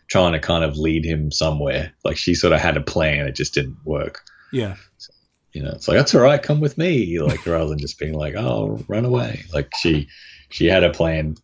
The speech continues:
Speaker 1: to, to lead him somewhere, or she was gonna kill him or something, like, to, to escape, but it just didn't work out. But yeah.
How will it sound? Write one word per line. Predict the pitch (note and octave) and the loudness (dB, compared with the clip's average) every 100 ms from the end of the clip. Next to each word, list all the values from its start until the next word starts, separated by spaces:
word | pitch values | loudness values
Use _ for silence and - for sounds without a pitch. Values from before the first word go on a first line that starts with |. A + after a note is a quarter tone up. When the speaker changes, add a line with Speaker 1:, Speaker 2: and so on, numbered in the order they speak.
| - | -6
Speaker 1:
to, | D2 - - | -6 -6 -4
to | D#2+ | -2
lead | D2+ D#2 D2+ | 0 2 2
him | D#2+ | 2
somewhere, | D2+ F#2+ F#2+ E2+ E2 E2 | 2 2 2 2 2 2
or | D#2 C#2+ | 0 -2
she | E2 | -2
was | D#2+ D2+ | -2 -2
gonna | E2 D2+ D2+ - _ - - - - _ | -4 -4 -6 -8 _ -20 -20 -20 -20 _
kill | - E2 E2 | -4 0 0
him | D#2+ | 0
or | D2 D2 | -2 -2
something, | - F#2+ E2+ D#2 | 2 2 2 -2
like, | D2+ D2 - | 0 -2 -2
to, | D#2 D2 | -2 0
to | E2+ | 0
escape, | D#2+ - F#2 D#2+ D#2 - | 0 2 2 2 0 -4
but | C#2+ | -6
it | - | -6
just | - - | -8 -8
didn't | C#2 C2 | -10 -10
work | C#2 C#2 - | -10 -10 -8
out. | D2 - - | -8 -10 -16
But | - - | -20 -18
yeah. | D#2+ | -16